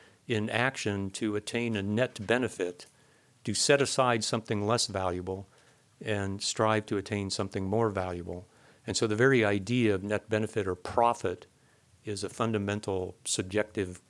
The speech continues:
category of, uh, human life. <clears throat> Now, the next step is to see what, what is the relationship, though, between these mental, um,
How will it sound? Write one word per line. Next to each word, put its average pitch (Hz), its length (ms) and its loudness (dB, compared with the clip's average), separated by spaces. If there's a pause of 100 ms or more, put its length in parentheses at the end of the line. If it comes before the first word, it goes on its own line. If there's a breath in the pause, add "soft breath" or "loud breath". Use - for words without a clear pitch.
category 92 840 0
of, 92 400 -6 (680 loud breath)
uh, 95 180 -4
human 104 360 -2
life. 95 580 0
<clears throat> - 40 -20 (2000 loud breath)
Now, 120 200 6
the 117 140 4
next 165 200 2
step 110 320 4
is 107 180 2
to 107 280 -2
see 131 300 4
what, 135 240 4 (180)
what 175 200 -2
is 185 120 -4
the 135 100 4
relationship, 113 720 0
though, 104 240 2
between 110 380 -2
these 101 240 -2
mental, 104 560 -2 (800 soft breath)
um, 98 480 -4